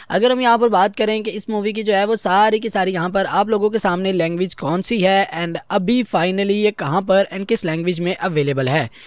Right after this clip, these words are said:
specially ये YouTube पर अवेलेबल है या नहीं, तो ये मूवी आप लोगों को प्योर हिंदी ज़ुबान में ही देखने को मिली थी। ये प्योर हिंदी ज़ुबान की मूवी है and आप लोगों के करीबी सिनेमा घरों में इसे लगा दिया गया था, आप लोग इसे वहाँ पर जाकर देख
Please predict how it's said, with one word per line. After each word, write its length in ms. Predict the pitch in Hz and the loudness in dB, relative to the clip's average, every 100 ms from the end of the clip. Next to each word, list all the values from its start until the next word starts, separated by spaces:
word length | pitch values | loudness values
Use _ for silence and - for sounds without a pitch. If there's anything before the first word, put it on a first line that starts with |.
| - - | -20 -8
specially 580 | - - 220 208 254 254 | -2 4 4 4 2 2
ये 180 | 247 226 | 4 4
YouTube 440 | 196 220 214 226 208 | 2 -2 0 -2 2
पर 220 | 214 214 | 4 4
अवेलेबल 500 | - 180 180 185 170 | 0 -2 0 2 0
है 240 | 135 175 | 2 2
या 100 | 175 | 2
नहीं, 220 | 151 156 | -2 -2
तो 80 | 165 | -2
ये 140 | 202 226 | 0 2
मूवी 440 | 233 220 247 240 - - - | 2 2 0 0 -6 -20 -2
आप 220 | 180 226 | 2 4
लोगों 220 | 247 233 | 4 2
को 140 | 233 233 | 2 0
प्योर 320 | 220 202 220 | 4 4 4
हिंदी 260 | 202 196 208 | 2 -2 -2
ज़ुबान 300 | 214 175 180 | 0 0 0
में 100 | 180 | 0
ही 80 | 190 | 0
देखने 300 | 165 180 180 | -2 -2 -4
को 100 | 170 | -4
मिली 240 | 156 196 | -2 -2
थी। 180 | 202 214 | -2 -2
ये 220 | 208 196 | 2 2
प्योर 280 | 196 160 170 | 2 0 0
हिंदी 220 | 160 165 | 0 0
ज़ुबान 280 | 190 202 196 | 0 0 0
की 120 | 214 | -2
मूवी 260 | 190 175 175 | -2 0 2
है 200 | 185 - | 2 0
and 180 | 165 160 | -4 -4
आप 200 | 156 185 | -2 0
लोगों 200 | 175 170 | -2 0
के 100 | 185 | -2
करीबी 360 | 190 165 160 185 | -2 -2 -2 -2
सिनेमा 340 | 165 151 156 | -2 -2 -2
घरों 220 | 139 156 | 0 2
में 180 | 190 185 | 2 0
इसे 160 | 180 185 | 0 -2
लगा 320 | 147 151 185 | -2 0 0
दिया 200 | 202 214 | 2 0
गया 200 | 190 180 | 2 0
था, 220 | 175 175 | 2 -2
आप 260 | - 175 190 | 0 -2 0
लोग 160 | 180 185 | 0 0
इसे 160 | 202 | -2
वहाँ 220 | 147 143 | -2 -2
पर 140 | 165 170 | -2 -2
जाकर 340 | 151 147 190 | -2 -2 -4
देख 200 | 196 147 | 0 -2